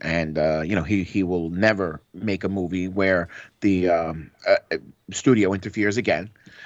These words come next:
Um, you know, his legacy, and that's what you wanna call it, when it comes to Lynch and how he's gonna be remembered, if you're saying that he wants people to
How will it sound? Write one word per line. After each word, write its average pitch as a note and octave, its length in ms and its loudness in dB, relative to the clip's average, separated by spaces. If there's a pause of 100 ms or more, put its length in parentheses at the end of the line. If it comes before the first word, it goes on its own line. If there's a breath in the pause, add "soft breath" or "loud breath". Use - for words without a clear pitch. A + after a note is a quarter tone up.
(440 loud breath)
Um, A#2 460 2 (1160)
you D#3+ 100 -6
know, D3 300 0 (720)
his D#3+ 320 2
legacy, B2+ 680 2
and G2 100 -4
that's G2 160 0
what F#2+ 100 -4
you F#2+ 100 -4
wanna F2+ 180 -10
call A2+ 440 0
it, E2+ 160 -6
when G2 160 -2
it F2 80 -6
comes G2+ 340 -6
to F2+ 420 0 (340 loud breath)
Lynch A2+ 400 4
and G2 120 0
how G#2 300 2
he's G2 240 -2
gonna G#2 220 0
be F#2+ 120 0
remembered, A#2+ 480 0
if G#2+ 120 -6
you're A2 100 -2
saying G#2+ 380 -2
that G2 200 0 (240 loud breath)
he C3+ 100 4
wants A2+ 240 2
people G#2+ 320 -2
to G2 280 0